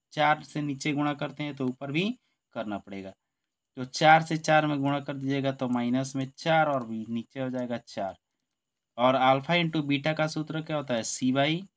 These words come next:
ए। अब तुलना कर लीजिए, तुलना करने पर, तुलना करने पर,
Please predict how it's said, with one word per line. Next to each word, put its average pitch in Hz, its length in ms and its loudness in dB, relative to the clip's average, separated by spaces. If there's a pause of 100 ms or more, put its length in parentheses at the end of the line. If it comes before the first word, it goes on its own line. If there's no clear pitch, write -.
(180)
ए। 101 180 -8 (600)
अब 110 120 -14
तुलना 135 360 -2
कर 160 180 -2
लीजिए, 160 340 0 (520)
तुलना 147 300 -2
करने 110 320 -2
पर, 95 180 -16 (1300)
तुलना 139 480 0 (640)
करने 123 360 4
पर, 101 240 -14